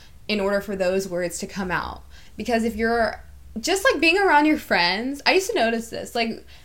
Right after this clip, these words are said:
I used to talk so differently. Like, the things that would come out of my,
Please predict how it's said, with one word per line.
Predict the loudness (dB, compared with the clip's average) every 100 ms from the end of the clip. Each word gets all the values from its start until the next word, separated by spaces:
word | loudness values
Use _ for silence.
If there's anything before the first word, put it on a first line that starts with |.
| 4
I | 4
used | 4
to | -2
talk | -2 0 0 -2
so | -12 -2 4 4
differently. | 2 -2 -2 -6 -2
Like, | -2 -2
the | -4
things | -4 0
that | 0
would | 0
come | -4
out | -4
of | -4
my, | -6